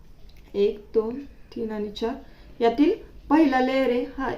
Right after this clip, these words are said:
याचा जो डायगोनल आहे इथपर्यंत आपण फोल्ड करत येणार आहे किंवा रोल करत येणार आहे. हे अशा पद्धतीने रोल करून घ्यायचं आहे. ही सगळ्यात इझी मेथड आहे आणि दिसताना पण एकदम अट्रॅक्टिव्ह दिसते ही मेथड, आणि खूप साऱ्या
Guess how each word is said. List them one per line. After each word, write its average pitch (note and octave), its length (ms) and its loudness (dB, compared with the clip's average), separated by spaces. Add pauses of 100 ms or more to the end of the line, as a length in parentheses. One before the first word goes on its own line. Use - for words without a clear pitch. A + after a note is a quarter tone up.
(100)
याचा A#3 260 -2
जो A#3+ 140 2
डायगोनल A#3+ 540 4
आहे - 180 -2
इथपर्यंत A3+ 560 0 (600)
आपण C4 340 -4
फोल्ड C4 260 0
करत G#3+ 320 -2
येणार A3 220 -2
आहे A3+ 160 -2
किंवा A#3 260 4
रोल A#3+ 260 6
करत A3 280 -2
येणार G#3+ 300 -2
आहे. C4+ 120 -10 (140)
हे A3 40 -10
अशा A3 220 -8
पद्धतीने G#3+ 540 -4
रोल G#3+ 200 12
करून G#3 320 0
घ्यायचं A#3 320 -2
आहे. - 260 -10 (1200)
ही B3 80 -4
सगळ्यात C4+ 320 2
इझी C#4 340 4
मेथड C4+ 300 0
आहे B3+ 120 4
आणि A#3 260 2
दिसताना C4+ 420 -2
पण B3+ 160 -2
एकदम B3 300 0
अट्रॅक्टिव्ह A#3+ 560 -2
दिसते B3 280 -6
ही B3 120 2
मेथड, A#3 340 -2
आणि A3+ 280 0
खूप C#4+ 200 -2
साऱ्या C4 380 0